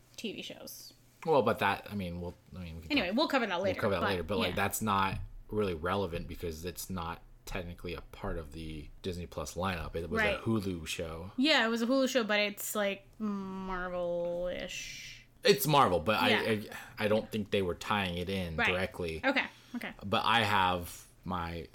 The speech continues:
Speaker 2: theories on that for
Speaker 1: Yeah,
Speaker 2: later.
Speaker 1: we'll talk about that later, yeah.
Speaker 2: Um,
Speaker 1: Okay.
Speaker 2: so,
Speaker 1: Back to you.
Speaker 2: but, I mean, kinda going off of that, like, I, the premise of using these properties to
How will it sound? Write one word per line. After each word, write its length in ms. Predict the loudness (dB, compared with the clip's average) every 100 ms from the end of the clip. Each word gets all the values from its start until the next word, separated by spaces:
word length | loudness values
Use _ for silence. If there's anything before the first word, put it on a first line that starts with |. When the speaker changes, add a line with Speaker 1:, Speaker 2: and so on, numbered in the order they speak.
| -6
Speaker 2:
theories 260 | -2 -2 -4
on 120 | -6
that 220 | -6 -8
for 140 | -8 -4
Speaker 1:
Yeah, 160 | -2
Speaker 2:
later. 180 | -2 -4
Speaker 1:
we'll 120 | -4
talk 160 | -4 -6
about 120 | -8
that 80 | -8
later, 120 | -4 -2
yeah. 220 | 0 -2
Speaker 2:
Um, 140 | -6 -12 -20 -20 -20 -20 -20 -16 -16 -2
Speaker 1:
Okay. 160 | 0 0 -4
Speaker 2:
so, 640 | -8 -6 6 8 10 10 8
Speaker 1:
Back 220 | 4 0
to 60 | 4
you. 60 |
Speaker 2:
but, 240 | 6 6 4
I 100 | 4
mean, 320 | 6 6 2
kinda 260 | 2 4 6
going 220 | 8 8
off 180 | 6 6
of 80 | 4
that, 300 | 4 4 2
like, 240 | 2 2
I, 420 | 4 6 6 4 0 -12 -20 -20 -18 -16 -14 2
the 120 | 2
premise 520 | 2 4 6 6 2
of 800 | 2 4 6 6 6 4 -2 -12 -16 -18 -8
using 760 | 0 4 6 4 2 2 -2 -6 -12
these 320 | -2 2 2
properties 800 | 2 4 4 4 2 2 0 -4 -10
to 180 | -2 -2